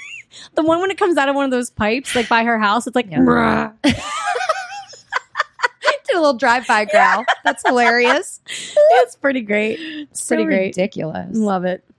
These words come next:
Speaker 2: So they show up at Apes and they walk in.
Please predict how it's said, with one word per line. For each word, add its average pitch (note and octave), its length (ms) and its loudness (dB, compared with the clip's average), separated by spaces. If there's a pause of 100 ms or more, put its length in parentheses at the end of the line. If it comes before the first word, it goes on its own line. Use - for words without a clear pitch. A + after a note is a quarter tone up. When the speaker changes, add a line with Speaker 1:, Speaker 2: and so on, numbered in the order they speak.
Speaker 2:
So D4 160 -4
they D4 140 2
show E4 320 -2
up F#4 120 -2
at D#4+ 200 -4
Apes - 720 -4 (800)
and A#3 100 2
they B3 80 2
walk A#3 380 2
in. - 160 4